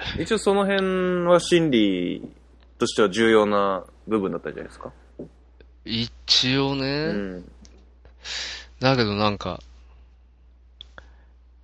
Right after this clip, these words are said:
Speaker 1: だからそれもさ、
Speaker 2: うん。
Speaker 1: なんだろう、あれも、あれ伏線だと思ってるの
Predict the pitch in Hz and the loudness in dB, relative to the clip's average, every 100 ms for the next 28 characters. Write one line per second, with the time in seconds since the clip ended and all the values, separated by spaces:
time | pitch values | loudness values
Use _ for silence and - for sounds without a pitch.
0 | _ 120 107 98 - - 180 226 247 - | _ -4 -4 -6 -10 -6 0 0 0 0
1 | 120 - - 214 185 - - - _ _ | 0 0 -6 -10 -10 -14 -20 -20 _ _
2 | - _ _ _ _ _ _ _ _ _ | -20 _ _ _ _ _ _ _ _ _
3 | _ _ _ _ _ - 131 156 117 - | _ _ _ _ _ -8 -6 -4 -4 0
4 | 143 208 220 - 202 220 - - 240 226 | 4 4 2 2 0 0 -4 -2 0 2
5 | 220 147 113 113 - - 98 92 | 0 0 -4 -4 -6 -8 -6 -10